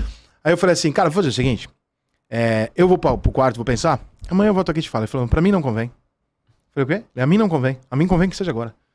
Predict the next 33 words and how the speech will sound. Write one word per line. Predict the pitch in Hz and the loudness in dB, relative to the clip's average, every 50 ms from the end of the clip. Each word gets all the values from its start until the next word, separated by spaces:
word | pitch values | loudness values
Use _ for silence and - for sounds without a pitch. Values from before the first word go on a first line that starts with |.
| _ _ _ _ | _ _ _ _
Eu | - 143 | -10 -8
falei | 139 - 165 160 | -4 -2 -2 -2
assim, | 143 - - 147 135 127 123 117 113 107 _ _ _ _ _ _ _ _ _ _ _ | -2 -4 -6 -6 -4 -4 -6 -6 -8 -10 _ _ _ _ _ _ _ _ _ _ _
"Deixa | - - | -14 -14
eu | 151 | -12
te | - - | -10 -10
entender. | 165 123 131 113 87 82 - _ - - _ _ _ _ _ - - - - _ _ | -10 -10 -10 -12 -14 -14 -18 _ -20 -20 _ _ _ _ _ -20 -20 -20 -20 _ _
O | - | -20
senhor | - - 143 | -16 -14 -12
me | 143 | -6
dá | 135 151 | -4 -2
um | 165 | 0
rolê, | 160 160 139 131 143 | 2 2 2 2 2
o | 151 | 0
senhor | 147 - - 143 | 0 -4 -6 -6
senta | - - 165 156 160 | -2 -2 -2 -2 -2
aqui | 131 147 | -4 -4
comigo, | 135 135 127 143 151 156 | -2 -2 0 0 0 0
o | 143 | -2
senhor | - - 156 151 147 - _ - | 0 0 -2 -2 -2 -4 _ 0
convém | - 160 147 127 151 175 | 2 2 2 4 2 2
ao | 185 175 | 2 0
senhor | - - 156 151 | 0 0 -2 -2
que | 156 - | 0 -2
eu | 170 | -4
decida | 156 151 143 - - 165 165 165 151 | -2 -2 -4 -4 -4 -4 -2 0 0
gastar | 147 135 - - 156 | 0 0 0 -2 -4
cinquenta | - - 143 139 165 165 | -4 -4 -4 -4 -2 -2
mil | 170 170 | -2 -2
dólares | 156 123 143 151 156 151 147 143 - | 0 2 2 2 2 2 0 -2 -4
com | - - | -8 -10
o | |
senhor | - - 135 131 147 151 | -6 -4 -2 -2 -4 -4